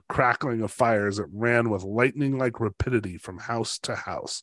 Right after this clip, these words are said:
All sounds were there, save that of the human voice. People seemed stricken dumb by terror. They jostled each other without exchanging look, word, or counsel." Uh, I've got some fucked up typos here. Um,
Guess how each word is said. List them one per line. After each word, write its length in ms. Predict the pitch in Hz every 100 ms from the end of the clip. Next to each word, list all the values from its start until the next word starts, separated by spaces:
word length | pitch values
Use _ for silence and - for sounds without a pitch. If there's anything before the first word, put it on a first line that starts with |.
| _
All 240 | 127 147
sounds 540 | 165 - 143 135 135 123
were 160 | 131
there, 320 | 120 113 104 95
save 340 | - 160 202
that 220 | 185 180 -
of 140 | 135
the 80 | 127
human 400 | 117 156 165 123
voice. 480 | 85 67 - - - -
People 280 | 165 202
seemed 260 | 180 190 139
stricken 600 | - - - - 156 123
dumb 340 | 120 120 120 117
by 160 | 101
terror. 480 | - - 92 - - -
They 140 | 127
jostled 720 | 120 - 131 151 185 170 156 -
each 200 | 127 -
other 520 | 131 117 113 110 104 104
without 520 | 107 117 131 160 160
exchanging 680 | 143 - - 120 107 107 104
look, 240 | 117 156 -
word, 360 | 101 107 107
or 140 | - -
counsel." 580 | - 127 131 - - - _ - -
Uh, 320 | 110 107 95 104
I've 60 |
got 240 | 101 113 104
some 340 | 110 101 92
fucked 340 | 82 - 117 -
up 160 | 95 -
typos 420 | 143 139 156 147
here. 420 | 151 143 139 131 123 - - - - - - -
Um, 360 | 139 139 131